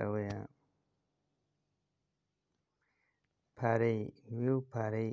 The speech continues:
کۆن، دەستەمی سیاسی لە، لە کوردستان و عێراقدا. دەبا من هەر قسەیەک ئەکەم،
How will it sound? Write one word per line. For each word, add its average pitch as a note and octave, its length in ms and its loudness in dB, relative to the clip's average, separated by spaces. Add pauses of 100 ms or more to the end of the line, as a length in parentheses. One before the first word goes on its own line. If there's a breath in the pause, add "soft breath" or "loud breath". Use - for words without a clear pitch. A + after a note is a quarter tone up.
(320)
کۆن، - 260 -8 (1700)
دەستەمی A#2 420 -6
سیاسی G#2 420 -4 (1600)
لە، F#2+ 140 -4 (420)
لە A#2 140 -8
کوردستان A2+ 340 -8
و G#2 100 -8
عێراقدا. F#2+ 360 -12 (2250 loud breath)
دەبا B2+ 220 4
من C#3+ 140 2
هەر D#3 140 2
قسەیەک A2+ 280 0
ئەکەم، C#3 240 -2